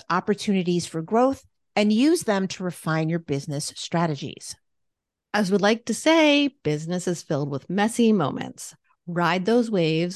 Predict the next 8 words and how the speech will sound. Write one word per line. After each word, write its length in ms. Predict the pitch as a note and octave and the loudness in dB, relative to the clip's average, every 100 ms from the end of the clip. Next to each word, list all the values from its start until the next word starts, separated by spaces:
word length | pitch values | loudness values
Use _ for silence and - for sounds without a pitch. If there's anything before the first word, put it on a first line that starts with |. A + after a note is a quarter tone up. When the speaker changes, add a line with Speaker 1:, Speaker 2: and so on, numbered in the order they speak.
| G3 | -8
Speaker 2:
when 200 | E3 D#3+ | -4 -2
you 100 | G#3 | -2
hit 260 | G#3+ - - | -2 -4 -4
them 360 | C#3+ D3+ D3+ - | -4 -4 -6 -10
and 160 | D#3+ | -12
keep 240 | - C3+ - | -10 -12 -6
moving 320 | D#3+ D#3 D#3 | -6 -4 -6
forward. 560 | D3 F#3+ D#3+ - - | 0 0 2 -4 -10